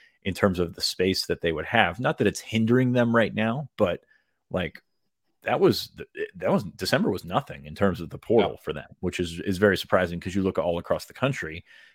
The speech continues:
Speaker 1: and it's been just gutting teams. Penn State's not one of them. Um, spoke to several people,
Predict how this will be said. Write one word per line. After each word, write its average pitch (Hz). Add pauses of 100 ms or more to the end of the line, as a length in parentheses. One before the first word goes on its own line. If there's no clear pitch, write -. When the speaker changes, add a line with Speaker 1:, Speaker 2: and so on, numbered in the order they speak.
Speaker 1:
and 85
it's 92
been 85 (240)
just 92
gutting 90
teams. -
Penn 101
State's 95
not 92
one 90
of 90
them. 90 (360)
Um, 87
spoke -
to 90
several 92
people, 90